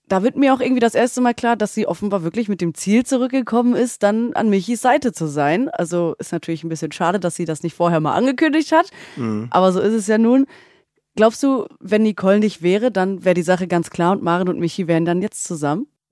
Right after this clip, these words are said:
Speaker 2: Das glaube ich schon. Also Nicole ist ja die Frau,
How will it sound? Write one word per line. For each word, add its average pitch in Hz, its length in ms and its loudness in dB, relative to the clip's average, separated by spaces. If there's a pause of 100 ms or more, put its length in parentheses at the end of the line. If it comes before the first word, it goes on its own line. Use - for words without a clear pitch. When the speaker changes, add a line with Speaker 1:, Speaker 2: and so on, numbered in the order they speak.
(200)
Speaker 2:
Das - 260 -6
glaube 104 280 -6
ich 139 100 -4
schon. 104 380 -4 (1300)
Also 117 540 -4 (120)
Nicole 123 500 -4
ist 147 140 -2
ja 123 240 0
die 139 1040 -6
Frau, 127 880 -4